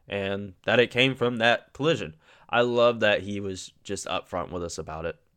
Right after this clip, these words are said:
I, I really respect that. And, you know, obviously, you know, wish him, uh, obviously he's good to go now, of course. But, you know, hope that, you know, he doesn't have to deal with that again this season 'cause concussions aren't fun. I've had two of 'em. They,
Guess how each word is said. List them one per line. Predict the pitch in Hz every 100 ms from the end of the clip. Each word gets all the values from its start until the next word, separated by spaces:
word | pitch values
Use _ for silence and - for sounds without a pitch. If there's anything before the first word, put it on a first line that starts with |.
| _
I, | 95 95 -
I | 95 101
really | 95 101 107 104 98 95
respect | - 101 - 98 98 -
that. | 92 98 - - _ - _ -
And, | 104 113 104 101 98 98 - _ _ _ _ _ _ _ _ _ -
you | 113 110
know, | 107
obviously, | - 95 104 98 110 104 104
you | 104
know, | 101
wish | 98 104 -
him, | 110 107 101 _ _ -
uh, |
obviously | 113 95 113 107 - 104
he's | 95
good | 101 87
to |
go | 87
now, | 87 80 98 -
of | 87 -
course. | 120 104 98 - - - _ -
But, | 131 127 - _ _ _
you | - 123
know, | 123 120 - - -
hope | 131 139
that, | 139 139
you | 139
know, | 139
he | 147
doesn't | 151 160
have | 143 143
to | 120
deal | 135
with | 107
that | 87
again | 92 87 90
this | 80
season | - 80 80
'cause | 78 90 87
concussions | - 110 104 135 139 110
aren't | 120 -
fun. | 113 95 -
I've | 104
had | 123 101
two | - 101
of | 82
'em. | 80 78
They, | 101